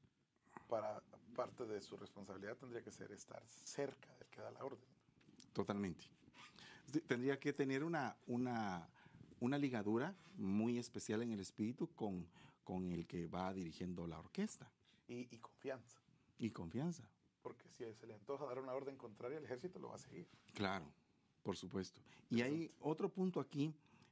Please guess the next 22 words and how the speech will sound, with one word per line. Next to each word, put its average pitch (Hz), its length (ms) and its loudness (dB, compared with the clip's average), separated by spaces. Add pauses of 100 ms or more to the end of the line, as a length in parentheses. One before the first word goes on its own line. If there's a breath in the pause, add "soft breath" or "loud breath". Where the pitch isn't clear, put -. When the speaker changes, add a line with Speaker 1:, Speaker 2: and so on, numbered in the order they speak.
Speaker 2:
eh, 110 180 4
que 98 140 4
tú 113 180 4
decías. 92 360 0
Digamos 143 360 2
que 151 100 2
dentro 113 300 2
de 104 80 2
la 101 60 2
orquesta 143 360 0
hay 135 120 0
un 127 100 -2
primer 104 280 4
violín, 117 300 2
¿tendría 110 280 -2
que - 80 -6
haber 104 120 2
una 107 120 0
primera 107 280 0
trompeta 117 440 -2
o 170 100 -4
no? 85 140 -6